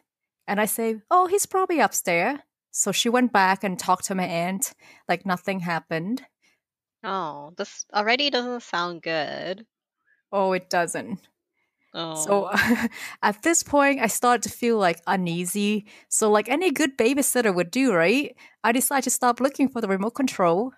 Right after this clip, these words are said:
Speaker 1: and go see if the boy was where he, I thought he was. So I ran upstairs, shouted his name,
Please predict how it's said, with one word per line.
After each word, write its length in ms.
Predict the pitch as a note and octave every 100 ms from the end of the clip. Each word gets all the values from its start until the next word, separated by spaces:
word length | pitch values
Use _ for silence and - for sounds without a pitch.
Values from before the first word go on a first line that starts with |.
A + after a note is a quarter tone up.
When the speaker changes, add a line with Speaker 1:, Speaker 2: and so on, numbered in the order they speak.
| _
Speaker 1:
and 140 | A3 G#3
go 100 | B3+
see 200 | - B3
if 80 |
the 80 | A3
boy 240 | G3+ A#3 C4+
was 260 | F#3+ -
where 220 | G#3 G#3+
he, 120 | G3 -
I 100 | F#3 - -
thought 220 | B3+ F#4
he 120 | A#3+
was. 400 | D#3 C3+ C3+ - _ _ _ - _ -
So 160 | D#4+
I 120 | E4+
ran 360 | D4 D4+ D#4 D4+
upstairs, 640 | D4 - C#4+ C#4 C4+ C4+
shouted 500 | - - D4 C#4 C#4
his 200 | C4 A#3+
name, 400 | B3 B3 B3 B3